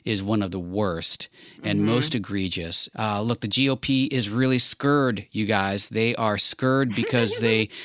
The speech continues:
Speaker 1: see the organizing that, uh, volunteers like you have been doing on the ground, the infrastructure
Speaker 2: That's right.
Speaker 1: that is built up in Texas. Uh, and they know that if they don't do something to make it harder for Black and brown people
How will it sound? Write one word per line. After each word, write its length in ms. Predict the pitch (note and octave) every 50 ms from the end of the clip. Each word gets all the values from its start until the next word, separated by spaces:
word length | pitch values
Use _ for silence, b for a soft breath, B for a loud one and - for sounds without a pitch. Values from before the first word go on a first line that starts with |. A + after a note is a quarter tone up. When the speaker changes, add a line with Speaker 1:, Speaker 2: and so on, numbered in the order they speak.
| B B
Speaker 1:
see 380 | - - - - C#3 C#3 D3+
the 140 | D3+ C#3 C#3+
organizing 920 | - C#3 C3+ C3 B2+ C3 C3 C3 B2+ B2+ C3 C3 B2 B2+ C3 C3 C3+ C3 B2
that, 360 | B2 A#2 A2+ A2 G#2+ - -
uh, 160 | A2 A2 G#2+
volunteers 560 | G2+ A2+ A2+ A2+ A#2 A2 - A#2+ A#2 A2 -
like 180 | A#2+ G#2+ - -
you 160 | A2+ A#2 A#2
have 180 | G#2+ A2+ A2 G2
been 140 | G#2+ G#2
doing 340 | G2 G#2+ A2+ A2+ A2+ A2+ A2+ -
on 240 | - A2 A2 A#2 A#2
the 80 | A#2 A2
ground, 480 | G2 G#2 A2 A2 A2 A2 A2 A2 G#2+
the 80 | G2 -
infrastructure 600 | - A#2 B2+ B2 - - - - D3 C3+ B2+ E3
Speaker 2:
That's 80 | E3 E3
right. 260 | E3 D#3 D3 C#3 - B B B B B
Speaker 1:
that 120 | - B2+ B2+
is 100 | A#2+ G#2+
built 320 | - - B2+ B2 A#2+ -
up 180 | B2+ A#2+ A#2 -
in 120 | A#2 A2+ G#2+
Texas. 680 | - A#2+ A2 A2 - - - A2+ G#2+ G#2+ - - - B B B B B B B B
Uh, 380 | A#2+ A2+ A2 G#2+ G#2+ G#2 G#2 - -
and 280 | A2+ A2+ A2 A2 A2 A#2
they 120 | A#2+ A#2+
know 680 | A#2 A#2 A#2+ B2 B2+ C3 C3 A#2+ A#2 A2 G#2+ G#2 G#2 - B B B B B -
that 260 | G#2+ A2+ G#2+ G#2+ G#2+
if 120 | G#2 -
they 120 | - B2 C3
don't 220 | C#3+ D3+ E3 D#3+
do 140 | - E3 D3+
something 920 | - - - F3+ F3+ G3 F#3 - - B2+ A#2+ A2+ A2 A2 G#2+ G#2+ A2 A2+ B B B B B B -
to 80 | -
make 200 | B2+ C3 B2+ B2
it 120 | C3 - -
harder 480 | - B2+ B2+ B2+ C3 B2+ B2 A#2+ A#2
for 720 | A2+ - - - B2 A#2+ A#2 A#2 A2+ A2+ A2 A2 G#2+ A2 A2
Black 360 | - A#2+ A#2 B2 C3 C3 -
and 100 | B2 A#2
brown 300 | A2+ B2+ C3 C#3+ C#3+ C#3+
people 680 | - C3 B2 A2+ - A#2 A#2 A2 G#2+ G#2+ G#2+ G#2 G#2